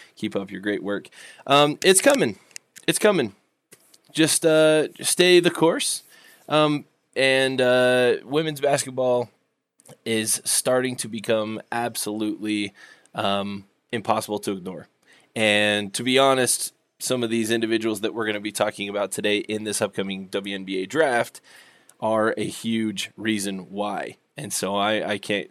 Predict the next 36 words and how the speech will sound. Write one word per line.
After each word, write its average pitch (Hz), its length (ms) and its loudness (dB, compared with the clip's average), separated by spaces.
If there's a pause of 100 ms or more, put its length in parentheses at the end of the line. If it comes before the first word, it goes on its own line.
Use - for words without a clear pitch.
uh, 92 300 -8
wait 104 280 -4
to - 80 -6
get 101 200 -6
going 101 200 -4
on 92 140 -6
that. 92 260 -10 (220)
If 143 100 -2
you 226 120 2
wanna 208 140 4
interact 165 380 6
with 143 140 -2
us 139 220 2
on 131 240 0
the 131 60 -4
show, 123 200 2
you 117 140 0
can 120 100 -6
follow 117 240 2
us 120 80 -2
on 117 120 -4
Twitter 120 340 2
at 127 260 4
W 123 260 -2
N 120 120 -4
B 113 160 -2
A 110 160 2
Nation 110 540 -4
Pod. 123 720 -2 (480)
We 123 180 0
also 139 400 2
can 135 180 -4
be 123 120 -4
found 123 420 -2
on 113 260 -4
Twitch. - 640 -2